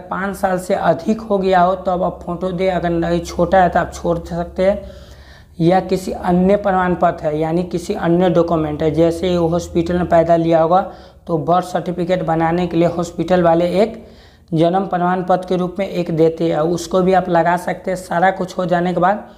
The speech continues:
सारा डिटेल्स आप भरिएगा तो इसमें ऑटोमेटिक यहाँ पर फैच कर लेगा, यहाँ पर देख सकते हैं। चलिए यहाँ से हम नीचे आ जाएंगे।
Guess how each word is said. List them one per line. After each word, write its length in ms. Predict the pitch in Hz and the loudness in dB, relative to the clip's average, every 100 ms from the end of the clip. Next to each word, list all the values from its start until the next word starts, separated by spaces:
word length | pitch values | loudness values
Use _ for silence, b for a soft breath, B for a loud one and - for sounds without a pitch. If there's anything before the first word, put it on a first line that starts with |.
| B B B - | B B B -12
सारा 340 | - 180 202 | 0 2 4
डिटेल्स 420 | 185 190 202 196 196 | 2 2 2 2 0
आप 100 | 160 | 0
भरिएगा 420 | 175 185 190 190 | 0 0 -2 -2
तो 120 | 180 | -6
इसमें 240 | 175 190 | -8 -8
ऑटोमेटिक 680 | 185 175 190 175 170 175 196 | -6 -6 -2 -2 -2 -2 -2
यहाँ 180 | 180 175 | -2 2
पर 100 | 196 - | 2 0
फैच 260 | - 180 | -2 -2
कर 180 | - 185 | 0 2
लेगा, 300 | 180 185 214 - B B B 185 | 2 2 2 -2 B B B -4
यहाँ 140 | 175 | -2
पर 80 | 175 | 0
देख 180 | 170 185 | 0 -2
सकते 320 | - 175 - | -2 -4 0
हैं। 380 | 220 - - B B B - | 0 -2 -14 B B B -4
चलिए 240 | 175 156 | 2 2
यहाँ 240 | 156 170 180 | 2 2 0
से 140 | 180 | 2
हम 60 | 180 | 2
नीचे 300 | 175 165 196 | 4 4 2
आ 100 | 180 | 2
जाएंगे। 400 | 180 185 196 | 2 0 -2